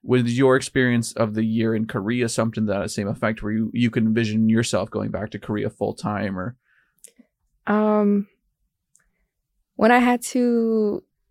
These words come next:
Speaker 2: come back to Estonia,
Speaker 1: Yeah.
Speaker 2: I was frantically looking for ways to stay, um, with visa, with school,
Speaker 1: Yeah.
Speaker 2: because I have to finish, like, one more year here.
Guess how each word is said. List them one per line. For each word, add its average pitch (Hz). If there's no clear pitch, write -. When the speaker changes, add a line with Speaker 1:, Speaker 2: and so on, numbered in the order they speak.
Speaker 2:
come 202
back 196
to -
Estonia, 196
Speaker 1:
Yeah. 82
Speaker 2:
I 196
was 208
frantically 214
looking 190
for 190
ways 180
to -
stay, -
um, 185
with 185
visa, 208
with -
school, 254
Speaker 1:
Yeah. -
Speaker 2:
because 196
I 196
have 196
to 208
finish, 214
like, -
one 214
more 202
year 220
here. 220